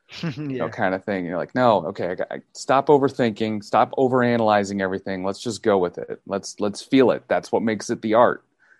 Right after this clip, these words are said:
Speaker 1: Mm.
Speaker 2: in my, in my opinion. So yeah, that was, that was definitely the hardest thing, flexibility, getting that foot up.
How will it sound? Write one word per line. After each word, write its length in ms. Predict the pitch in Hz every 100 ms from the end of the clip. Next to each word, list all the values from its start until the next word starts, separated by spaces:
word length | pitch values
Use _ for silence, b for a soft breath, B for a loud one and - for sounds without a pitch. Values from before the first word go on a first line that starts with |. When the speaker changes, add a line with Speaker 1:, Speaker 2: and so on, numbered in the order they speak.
| _
Speaker 1:
Mm. 160 | 135 127
Speaker 2:
in 140 | 95
my, 200 | 95 82 76 -
in 160 | 92 90
my 160 | 80
opinion. 540 | 73 - 76 64 60 - _ _ _ _
So 300 | - 92 78
yeah, 180 | 73 73
that 140 | 87
was, 120 | 120 123
that 160 | 123
was 140 | 131 104
definitely 280 | 123 98
the 80 | 82
hardest 280 | 90 87 -
thing, 120 | -
flexibility, 720 | - 98 98 82 90 85 71
getting 220 | 69 92 90
that 200 | 73 -
foot 180 | 78
up. 220 | 71 -